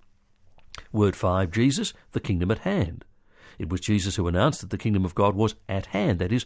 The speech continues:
had now arrived, meaning in himself as God's king, God's appointed ruler and rescuer of planet Earth.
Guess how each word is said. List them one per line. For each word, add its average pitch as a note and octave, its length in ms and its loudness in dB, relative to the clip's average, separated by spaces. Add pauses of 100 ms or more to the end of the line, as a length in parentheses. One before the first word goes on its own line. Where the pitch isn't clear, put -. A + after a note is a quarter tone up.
(140)
had F2 160 -8
now F2+ 220 0
arrived, C3 560 2 (360)
meaning G#2+ 380 2 (100)
in G#2+ 180 4
himself G#2+ 560 2
as F2 140 -2
God's B2 280 2
king, C#3 340 0 (280)
God's G#2 240 -2
appointed G2+ 380 0
ruler A2 320 6
and G2 160 0
rescuer G2 400 2
of - 200 -4
planet G2 280 0
Earth. F2+ 320 0